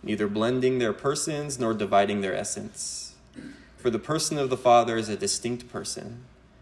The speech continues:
the person of the Son is another, and that of the Holy Spirit still another. But the divinity of the Father, Son, and Holy Spirit is one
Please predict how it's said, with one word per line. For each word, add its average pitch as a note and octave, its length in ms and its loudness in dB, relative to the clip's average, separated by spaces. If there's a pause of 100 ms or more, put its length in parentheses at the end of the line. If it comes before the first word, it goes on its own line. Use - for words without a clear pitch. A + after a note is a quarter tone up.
(140)
the - 80 -12
person A#2+ 340 0
of A2 100 -4
the A2 80 -6
Son G#2 280 0
is G#2 140 -4
another, G2+ 500 -4 (460)
and G#2 180 0
that A2+ 180 8
of B2 100 -2
the G#2+ 80 -2
Holy G#2 260 0
Spirit F#2 500 -4
still F#2+ 320 -2
another. F#2 440 -8 (1080)
But - 120 0
the A#2 100 0
divinity A2 600 -2
of F#2+ 120 -4
the E2+ 80 -8
Father, A2+ 540 2
Son, G2+ 420 -2
and G#2 100 -4
Holy G#2+ 220 -2
Spirit G2+ 420 -2
is G2 140 -6
one G#2 440 -8